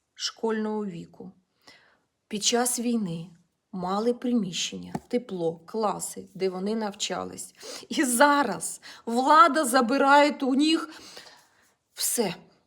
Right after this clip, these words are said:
Забирає учбовий процес нормально. А куди підуть педагоги цих закладів? Куди вони підуть працювати? Ніхто не подумав. Таке враження, що це робиться навмисно.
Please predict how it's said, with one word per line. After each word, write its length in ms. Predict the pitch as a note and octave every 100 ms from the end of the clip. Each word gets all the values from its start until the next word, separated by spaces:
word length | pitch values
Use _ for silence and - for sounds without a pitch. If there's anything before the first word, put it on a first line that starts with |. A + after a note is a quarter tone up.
| _
Забирає 320 | C#4+ C#4+ C4+ A#3
учбовий 640 | A#3 - - B3+ A#3+ G#3+
процес 640 | A3 G#3 G#3 A3+ G3 -
нормально. 720 | F#3+ A3 A3+ G#3+ F#3 E3 F3 - _ _ _ _ _ _ _ _ _ _ -
А 80 |
куди 280 | A#3+ C#4 F#4+
підуть 520 | F#4 F#4 E4+ E4 - - _ _
педагоги 580 | D4+ B3+ C#4+ B3 G3 F3
цих 240 | - G3
закладів? 540 | F#3 F#3+ - - - -
Куди 200 | D#4+ E4+
вони 200 | A#3 E3
підуть 380 | E3 F#3 F#3+ -
працювати? 680 | G3 F#3+ A3 F#3 E3 F#3+ G3 _ _ _ _ _ _ _ _ _ _ _ _ _ _
Ніхто 300 | G#3+ A#3+ G#4
не 240 | A4 B3+ G#3+
подумав. 500 | G#3 A3+ E4+ C4 F#3 - _ _ _ _ _ _ _ _
Таке 220 | G#3+ C4
враження, 560 | A#3+ D#4 E4+ B3 G3+ G3 - -
що 180 | - B3
це 240 | B3 E4
робиться 580 | D4 D#4+ C4 C4+ B3+ B3 - _ _
навмисно. 720 | F3+ G#3 G#3+ A3 G3+ - E3